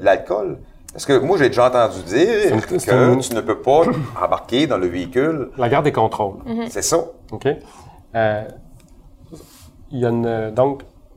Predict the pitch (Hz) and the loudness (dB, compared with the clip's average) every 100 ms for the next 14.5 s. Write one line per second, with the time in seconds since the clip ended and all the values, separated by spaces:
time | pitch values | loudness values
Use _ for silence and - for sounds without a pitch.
0 | - 117 117 131 175 190 147 - - 147 | -8 -2 0 2 0 -2 -6 -14 -2 2
1 | 139 - 113 104 123 - - 104 139 - | 2 2 -4 -6 -14 -20 -20 -16 -14 -14
2 | - 131 113 110 113 151 151 120 110 107 | -12 -4 0 2 2 0 0 0 2 2
3 | 143 151 - 101 - 113 104 92 95 - | -2 -6 -10 -10 -6 -6 -6 -10 -14 -20
4 | - _ - _ _ - - - - 113 | -20 _ -20 _ _ -20 -20 -20 -6 -6
5 | - 135 127 113 113 151 180 147 110 110 | 2 2 4 4 2 2 -2 -10 -2 -2
6 | 107 101 135 127 135 117 107 98 131 - | 0 0 2 4 2 2 0 -2 -4 -6
7 | 110 107 101 - 101 - 139 147 107 98 | -6 -6 -6 -8 -10 -6 -6 -6 -10 -6
8 | 113 113 - 123 117 101 92 - 110 190 | -6 -6 -2 0 0 -6 -8 -8 -8 -8
9 | 226 220 - 82 95 - - - 117 117 | -10 -12 -14 -16 -16 -16 -20 -6 0 0
10 | 117 131 123 135 123 104 104 107 113 113 | 2 0 0 0 0 -2 -6 -8 -8 -10
11 | - - - - - - - 104 - 107 | -18 -20 -20 -20 -20 -20 -12 -8 -4 -4
12 | 98 - 107 107 104 101 98 175 - - | -4 -10 -8 -6 -4 -6 -4 -6 -8 -20
13 | - 107 104 127 110 110 104 98 98 87 | -12 -6 -2 -2 -2 -4 -6 -6 -8 -10
14 | - - 80 - | -20 -20 -18 -18